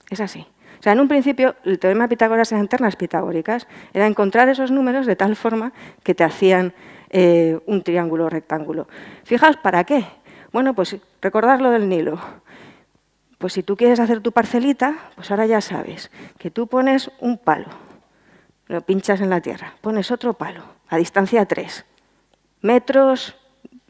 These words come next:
pies, manos, lo que quieras, pero tres. Lo que tiene que ser los mismos, la misma unidad de medida para el resto. Y después coges distancia cuatro. O sea, cierras una,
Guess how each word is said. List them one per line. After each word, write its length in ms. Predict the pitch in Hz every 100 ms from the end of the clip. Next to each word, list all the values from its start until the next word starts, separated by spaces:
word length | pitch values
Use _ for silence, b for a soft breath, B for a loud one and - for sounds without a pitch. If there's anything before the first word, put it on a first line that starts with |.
| _
pies, 680 | 214 226 254 269 269 - - -
manos, 520 | 180 233 262 277 269
lo 80 | 175
que 140 | 175
quieras, 320 | 202 143 151
pero 220 | - 170
tres. 360 | 165 160 160 - b b b b b
Lo 100 | 170
que 100 | 170
tiene 180 | 196 202
que 40 |
ser 140 | 190 233
los 120 | 190
mismos, 440 | 208 247 247 240
la 120 | 190 196
misma 240 | 233 233
unidad 220 | 220 214
de 60 | 208
medida 240 | 202 240
para 120 | 220
el 60 | 165
resto. 360 | 151 - - - B B B B B
Y 120 | - 214
después 300 | 208 277 277
coges 200 | 269 269
distancia 460 | 214 247 226 226
cuatro. 380 | - - - - - - _ _ _ b b
O 20 |
sea, 140 | - 170 - _ -
cierras 380 | - 233 240
una, 720 | 226 208 196 185 180 175 190